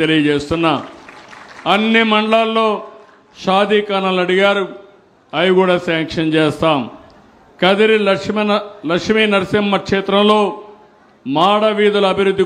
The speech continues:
కోసం చేయాలని, దేవాలయాన్ని మరింత అభివృద్ధి చేసి దీన్ని ఒక దివ్య క్షేత్రంగా మార్చాలని చెప్పి కోరారు. ఇది కూడా చేస్తామని చెప్పి కూడా నేను మీకు తెలియజేస్తున్నా. ఇంకో పక్కన రెండు డిగ్రీ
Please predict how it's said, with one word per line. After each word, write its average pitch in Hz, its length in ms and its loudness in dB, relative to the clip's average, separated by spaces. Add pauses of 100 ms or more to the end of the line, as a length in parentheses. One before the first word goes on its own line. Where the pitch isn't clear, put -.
కోసం 185 240 -2 (100)
చేయాలని, 190 540 2 (680)
దేవాలయాన్ని 208 920 0
మరింత 196 280 -2 (100)
అభివృద్ధి 180 380 0
చేసి 196 300 2 (680)
దీన్ని 208 360 2
ఒక 190 100 0 (160)
దివ్య 202 240 2 (120)
క్షేత్రంగా 202 520 0 (100)
మార్చాలని 180 500 0
చెప్పి 175 200 -4
కోరారు. 190 420 2 (640)
ఇది 170 280 2
కూడా 196 180 2 (140)
చేస్తామని 170 640 -2
చెప్పి 165 200 -2
కూడా 165 180 2
నేను 160 180 0
మీకు 156 200 -2
తెలియజేస్తున్నా. 147 720 2 (1040)
ఇంకో 220 220 4 (200)
పక్కన 220 300 -2 (800)
రెండు 208 220 0 (140)
డిగ్రీ 196 260 2